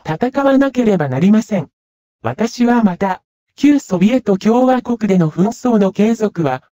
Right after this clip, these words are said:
戦争中にお金を稼ぎたい国際的な投機家によって支えられていると信じています。首相によると、昨年の結果によると、世界の石油ガス合波五百億ドルから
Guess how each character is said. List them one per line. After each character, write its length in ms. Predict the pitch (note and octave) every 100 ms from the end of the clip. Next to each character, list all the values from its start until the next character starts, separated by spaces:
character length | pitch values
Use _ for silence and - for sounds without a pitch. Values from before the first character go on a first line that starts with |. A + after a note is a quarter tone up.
| _ _
戦 240 | - A3+
争 340 | C4 - C4+ B3
中 280 | B3+ C4+
に 120 | B3 A3+
お 100 | G3
金 280 | A#3 B3
を 220 | A3+ G3 -
稼 400 | - D#3 A#3 A#3+
ぎ 80 | B3+
た 120 | C4+
い 100 | A#3+
国 240 | - F3+
際 240 | - B3+ A#3
的 240 | G#3+ G#3
な 120 | C4
投 220 | B3 A3+ C4+
機 140 | -
家 140 | B3
に 100 | A3+
よ 120 | D#3+ C#3+
っ 40 |
て 320 | - C#3+ C3 _
支 100 | - D#3
え 120 | A#3+ C4
ら 80 |
れ 140 | C#4 C4+
て 140 | A#3
い 80 | A3
る 140 | A#3
と 120 | - G3+
信 300 | - B3 A#3+
じ 160 | F3
て 120 | -
い 80 | D3
ま 120 | B2+
す。 180 | C3 - _ _ _
首 100 | - -
相 280 | B3 A#3+
に 100 | A3+
よ 140 | A3 A#3+
る 140 | A#3+
と、 240 | - E3+ D#3+ _ _ _
昨 300 | - F3+ B3+
年 260 | C#4+ C#4+ C4
の 140 | C4
結 240 | B3 G3
果 180 | - C4
に 140 | C4 A#3
よ 120 | A#3+
る 140 | A3
と、 240 | - C#3+ C3 _ _ _
世 160 | -
界 260 | B3 C4 A#3+
の 120 | G3
石 200 | E3+ D#3 -
油 220 | A#3 C4
ガ 160 | A3+ G#3
ス 300 | G#3 A3+ G#3
合 260 | E3 G3+
波 180 | G3 D#3+
五 100 | D3
百 280 | D3+ C4+ C#4+
億 200 | C4 A#3
ド 100 | A#3
ル 80 | F3+
か 140 | F3+
ら 180 | D#3 D3